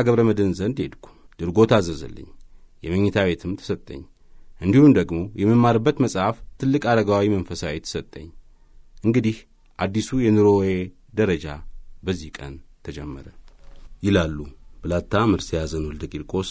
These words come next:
ትዝታዬ ስለ ራሴ የማስታውሰው በተሰኘው ያልታተመ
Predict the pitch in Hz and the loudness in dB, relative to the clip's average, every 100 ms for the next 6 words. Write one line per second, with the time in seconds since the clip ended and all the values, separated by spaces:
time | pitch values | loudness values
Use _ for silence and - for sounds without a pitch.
0 | - - - - 90 98 90 95 104 107 | -10 -16 -14 -8 -6 -2 0 2 0 -4
1 | - 95 95 98 113 95 80 73 - 73 | -6 0 0 0 0 0 0 -4 -8 -8
2 | 69 73 73 73 - 73 78 87 - - | -8 -10 -10 -10 -8 -6 -4 -4 -6 -10
3 | 87 85 82 76 - - | -6 -4 -6 -8 -12 -14